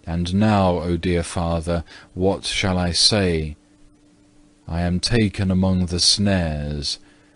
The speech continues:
Save me from this hour, but for this cause came I unto this hour. John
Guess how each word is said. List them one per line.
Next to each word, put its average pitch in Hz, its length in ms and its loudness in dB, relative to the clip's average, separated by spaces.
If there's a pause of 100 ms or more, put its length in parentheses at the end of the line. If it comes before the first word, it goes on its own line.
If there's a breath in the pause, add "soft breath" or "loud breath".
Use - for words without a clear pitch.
(440 soft breath)
Save 117 460 4
me 95 120 2
from 90 300 -2
this 85 240 0
hour, 85 500 0 (300 loud breath)
but 101 220 0
for 90 300 0
this 90 280 0
cause 95 600 0
came 90 340 -2
I 92 180 0
unto 92 360 0
this 82 300 0
hour. 78 500 -4 (1300)
John 90 420 0